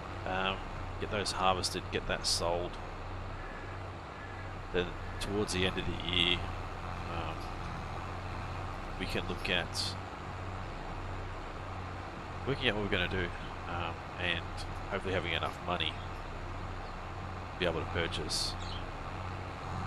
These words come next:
good quality, decent size cow barn.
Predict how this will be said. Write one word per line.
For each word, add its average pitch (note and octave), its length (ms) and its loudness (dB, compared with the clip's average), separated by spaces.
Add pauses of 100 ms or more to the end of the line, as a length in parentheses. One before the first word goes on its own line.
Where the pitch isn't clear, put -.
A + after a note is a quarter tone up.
(500)
good G2+ 100 0 (160)
quality, F#2 500 6 (1080)
decent - 340 0
size E2 640 2 (1500)
cow E2+ 160 10
barn. E2 240 4